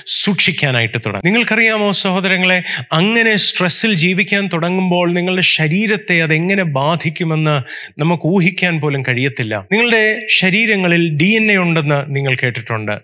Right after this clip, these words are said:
നിങ്ങൾക്കറിയാവുന്നതാണ്. ഈ ഡി എൻ എയുടെ എക്സ്പ്രഷൻസ് ആണ് നമ്മളുടെ ശരീരത്തിലെ പ്രോട്ടീനുകളായിട്ട് മാറുന്നത്.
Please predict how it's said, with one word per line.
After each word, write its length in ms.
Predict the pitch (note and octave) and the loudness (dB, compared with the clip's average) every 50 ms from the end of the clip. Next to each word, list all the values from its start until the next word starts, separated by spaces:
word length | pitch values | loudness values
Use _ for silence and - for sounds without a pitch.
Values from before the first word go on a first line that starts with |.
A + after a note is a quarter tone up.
| _ | _
നിങ്ങൾക്കറിയാവുന്നതാണ്. 1120 | B2 B2 A#2+ A#2+ A#2+ A#2+ - A#2+ A#2 A#2 B2 B2+ C3+ C3 C3 B2 A2 G#2+ G#2+ G#2 G2+ G2+ - - - - - - F#3 | -6 -4 -4 -2 -4 -2 -4 -4 -2 0 0 0 0 -2 -2 -2 -2 -4 -4 -4 -6 -8 -12 -12 -10 -10 -6 -4 -2
ഈ 140 | A3 B3 C#4 C#4+ D4 C#4 - E3+ D#3 C#3 | 0 2 2 2 2 0 -2 -2 -2 0
ഡി 160 | D3 E3+ G3+ A3 A#3 | 2 2 2 2 2
എൻ 200 | G#3+ G3+ E3+ D3+ | 2 2 2 2
എയുടെ 480 | C3 A#2+ A#2 A#2 A2+ G#2+ A#2+ A#2+ C3 C#3 - - - - - - - _ _ | 2 2 2 0 0 0 0 0 -2 -2 -6 -12 -16 -18 -20 -20 -20 _ _
എക്സ്പ്രഷൻസ് 920 | F3 F3+ - - - - - - A#3 A#3+ A3 - - A3+ G#3 F3 C3 - D3+ | -2 -2 0 -2 -2 -4 -4 -2 0 2 2 2 2 2 2 2 0 2 0
ആണ് 360 | C3 B2 A#2+ A#2+ A2 A2+ B2+ | 0 0 0 -2 -4 -4 -2
നമ്മളുടെ 240 | C3 C#3 C#3+ C#3+ C#3+ | 0 0 0 2 2
ശരീരത്തിലെ 680 | C#3 - D3 C#3 C3+ D3+ D3+ D3+ D3 - D3 C#3 C#3 C3+ | 2 2 0 0 0 0 0 -2 -2 -2 -2 -2 -2 -2
പ്രോട്ടീനുകളായിട്ട് 1000 | C3+ - C#3+ C#3 C#3 B2+ - D3 C#3+ C#3 C#3 C3 B2+ B2 A#2+ A#2+ A#2 A2 - A2+ | -4 -6 -6 -6 -6 -4 -2 -2 -2 0 0 0 0 0 0 0 -2 -4 -4 -6
മാറുന്നത്. 520 | A2 G#2+ G#2 G2+ G2+ G#2 A2 - - | -4 -4 -6 -6 -8 -10 -12 -14 -16